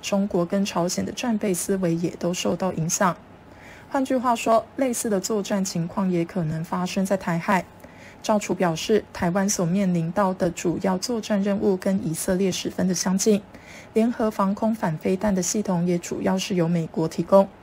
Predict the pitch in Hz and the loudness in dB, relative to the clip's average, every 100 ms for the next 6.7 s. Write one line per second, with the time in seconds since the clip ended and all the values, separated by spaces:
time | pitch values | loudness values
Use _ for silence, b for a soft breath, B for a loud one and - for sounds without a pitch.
0 | B B B 247 269 - 214 - 220 160 | B B B 0 0 2 0 2 -2 0
1 | - 202 208 185 247 214 - 196 202 190 | 0 2 2 2 0 -2 0 0 2 2
2 | 202 175 190 190 196 185 202 208 - 165 | 0 0 0 0 0 -2 0 0 0 -2
3 | 160 170 175 208 - B B - 277 208 | 0 -2 4 2 2 B B 0 2 2
4 | 180 180 208 196 202 190 226 196 180 170 | 0 0 0 2 0 -2 0 0 2 2
5 | 180 175 190 180 - 160 - 165 165 - | 0 2 2 2 2 0 0 -2 -2 -2
6 | 185 - 190 185 208 202 | -2 -2 -2 -2 2 0